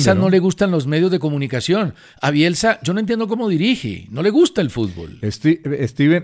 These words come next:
Speaker 1: Steven el otro día me hablaba de Bielsa también y yo le decía, "No, es que Bielsa, Bielsa es, tiene su manera de ser". Pero sí, cuando uno vive del fútbol, es como cuando uno se retira de la radio y sale a hablar mal de la radio, ¿no?
Speaker 2: No, no, pero mire, lo de Bielsa, corrijo, no es que no le guste el fútbol.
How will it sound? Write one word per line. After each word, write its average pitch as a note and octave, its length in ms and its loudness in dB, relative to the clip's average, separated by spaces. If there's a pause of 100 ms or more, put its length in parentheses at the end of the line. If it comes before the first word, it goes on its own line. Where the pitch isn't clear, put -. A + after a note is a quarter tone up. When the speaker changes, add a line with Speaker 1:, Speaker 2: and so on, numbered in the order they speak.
Speaker 1:
Steven D#3 240 0
el D3 80 0
otro C#3 220 -2
día D#3 180 2
me C#3+ 120 0
hablaba A#2 300 2
de B2 100 2
Bielsa A2 280 -2
también A2+ 240 -2
y A#2+ 40 -4
yo B2 100 0
le C3 80 0
decía, A2 200 -2
"No, A#2+ 80 -2
es B2 120 -6
que C3 140 -2
Bielsa, A#2 500 -2
Bielsa A2 480 -2
es, C3+ 240 -4
tiene C3 300 0
su B2 120 -4
manera G2+ 320 2
de A#2+ 120 4
ser". C#3 260 0 (480)
Pero B2 320 4
sí, C#3+ 340 4
cuando B2 360 2
uno F3 200 4
vive F#3 220 6
del B2+ 180 4
fútbol, G#2 560 0 (220)
es F#2+ 160 -14
como D3+ 200 -2
cuando G2+ 240 -2
uno B2+ 200 -2
se A#2+ 140 -2
retira G#2 340 -2
de B2+ 60 2
la G2+ 100 0
radio G2+ 220 0
y G#2+ 40 -4
sale A2+ 160 -2
a - 20 -2
hablar A2+ 180 -2
mal A#2 140 -4
de A2+ 100 -2
la F#2+ 100 -4
radio, G#2+ 320 -4
¿no? F2 180 -6
Speaker 2:
No, E3+ 160 -4
no, G3+ 180 -2
pero D3 200 0
mire, F#3 180 2
lo D3+ 120 2
de D#3 100 4
Bielsa, G3 440 2
corrijo, D#3 460 2
no C3 80 -4
es C#3+ 80 -4
que G3+ 100 -4
no G3 80 -2
le G3 120 2
guste G3+ 300 -2
el G#2 100 -4
fútbol. F2 380 -8